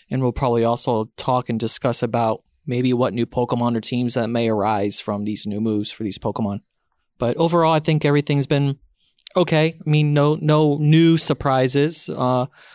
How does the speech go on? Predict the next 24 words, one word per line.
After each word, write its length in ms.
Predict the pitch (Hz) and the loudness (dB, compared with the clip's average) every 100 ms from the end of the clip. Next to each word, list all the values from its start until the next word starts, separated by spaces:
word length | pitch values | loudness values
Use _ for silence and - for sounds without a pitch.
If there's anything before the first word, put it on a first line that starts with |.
| - _ | -20 _
hopefully, 520 | 147 143 143 139 143 | -2 0 2 4 4
you 160 | 143 139 | 2 2
know, 120 | 135 | 0
when 160 | 135 135 | 0 0
we 80 | 131 | 0
get 140 | 139 | 0
into 200 | 135 - | 0 0
Season 360 | - 147 135 127 | 2 2 2 0
ten 420 | 143 135 139 143 | 0 0 2 0
with 140 | 123 | 0
the, 200 | 131 120 - | -2 -4 -4
you 140 | 139 | -4
know, 140 | 123 117 | -2 -4
future 580 | - 165 156 151 135 - | 0 0 2 2 0 -2
events 380 | 139 131 131 - | -2 0 0 0
that 140 | 127 | -2
come 240 | - 131 127 | -2 0 2
up 220 | 131 143 | 0 -2
that 200 | 143 127 | -2 0
we 100 | 123 | 0
don't 240 | 127 120 123 | 0 -2 0
know 160 | 113 | 0
yet, 520 | 120 120 127 160 - - | 0 0 0 0 -2 0
that 240 | 117 - | -2 -2